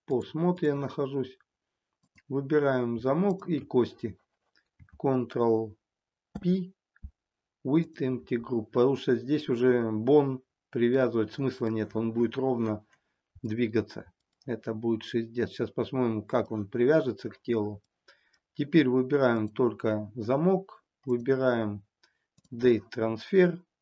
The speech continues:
Выбираем из списка тело. И повторяем Vertex,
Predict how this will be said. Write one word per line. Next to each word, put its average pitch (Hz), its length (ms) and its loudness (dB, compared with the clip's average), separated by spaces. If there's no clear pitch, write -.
Выбираем 127 640 0
из 117 120 -4
списка - 480 -8
тело. 165 580 -2
И 170 140 -2
повторяем 127 720 2
Vertex, 160 480 -2